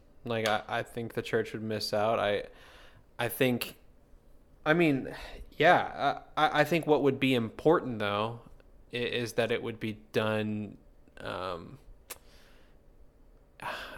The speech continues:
intelligently is not the right word, although that's important, but, um, uh, it would be done thoughtfully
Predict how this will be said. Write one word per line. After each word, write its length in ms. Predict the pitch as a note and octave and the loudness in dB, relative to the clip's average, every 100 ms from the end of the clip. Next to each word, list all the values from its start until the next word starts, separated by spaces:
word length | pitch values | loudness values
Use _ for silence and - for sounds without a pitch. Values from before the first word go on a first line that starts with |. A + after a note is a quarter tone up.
| - - - | -20 -20 -14
intelligently 640 | C#3 C3+ D3 C3 A#2+ G#2+ | -6 2 2 4 0 0
is 120 | A2 A2 | -4 -2
not 220 | G#2+ G2+ | -2 0
the 80 | G#2 | 0
right 240 | G#2 G2 | 2 0
word, 280 | G#2+ G#2+ G2+ | 0 0 0
although 280 | G2+ G#2 G2+ | 0 0 0
that's 280 | G2+ G2+ | -2 -4
important, 580 | G#2+ - A#2 A2 A2+ A2 - | -8 -2 0 0 -4 -8 -2
but, 340 | A2+ G2+ - - - - - - - | 2 2 0 -10 -20 -20 -20 -10 -2
um, 540 | A#2 G#2+ G#2 G2+ G#2 - - - - - - - _ - | 2 2 0 -4 -8 -14 -20 -20 -20 -20 -20 -20 _ -6
uh, 120 | A#2 - - | -6 -4 0
it 80 | |
would 140 | D#3 C#3+ | 2 4
be 60 | |
done 160 | C#3+ C3 | 4 4
thoughtfully 760 | - A#2 A2+ - A2 G2+ G2+ | 4 4 4 -2 -4 -2 -4